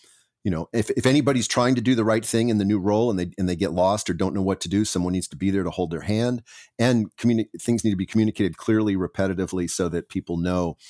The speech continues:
"Oh, there's places I can go. This is what my new role looks like. This is how it works," and so on and so forth. So there's this combination of support, communication, and allowing people to be their full selves in response to a change that needs to happen.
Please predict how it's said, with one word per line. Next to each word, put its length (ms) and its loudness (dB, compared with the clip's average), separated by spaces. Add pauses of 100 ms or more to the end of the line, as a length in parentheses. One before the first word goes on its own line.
(240)
"Oh, 140 0
there's 160 -6
places 380 -4
I 80 -6
can 180 -8
go. 240 2
This 180 -8
is 120 -12
what 100 -4
my 80 -4
new 160 -4
role 160 -2
looks 240 -2
like. 160 0
This 160 -8
is 100 -8
how 180 -2
it 100 -8
works," 360 -2
and 120 -6
so 200 -4
on 80 -4
and 120 -10
so 160 -4
forth. 320 -10 (340)
So 180 0
there's 180 0
this 140 0
combination 720 0
of 160 -6 (460)
support, 440 0
communication, 920 -2
and 160 -2
allowing 420 -2
people 380 -6
to 140 -8
be 240 0
their 120 0
full 220 -2
selves 600 -4 (280)
in 160 0
response 500 -2
to 160 -2
a 60 -2
change 640 -6
that 200 -6
needs 220 -4
to 100 -10
happen. 400 -12